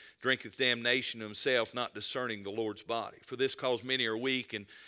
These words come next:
sickly among you, and many sleep. For if we would judge ourselves, we should not be judged."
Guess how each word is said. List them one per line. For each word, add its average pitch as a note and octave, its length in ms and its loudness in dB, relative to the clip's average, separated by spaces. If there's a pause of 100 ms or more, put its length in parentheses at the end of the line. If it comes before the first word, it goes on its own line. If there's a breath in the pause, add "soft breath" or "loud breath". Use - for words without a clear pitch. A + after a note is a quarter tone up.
(160 loud breath)
sickly D3+ 400 6
among C#3 300 0
you, C3+ 180 2
and B2+ 100 -2
many B2+ 200 0
sleep. B2+ 440 0
For B2+ 140 0
if - 120 -6
we E3 240 4
would D#3+ 240 2
judge C#3+ 320 4
ourselves, B2 640 2
we A#2 120 -4
should - 180 -6
not A2 200 -6
be G2+ 120 -8
judged." G2+ 500 -10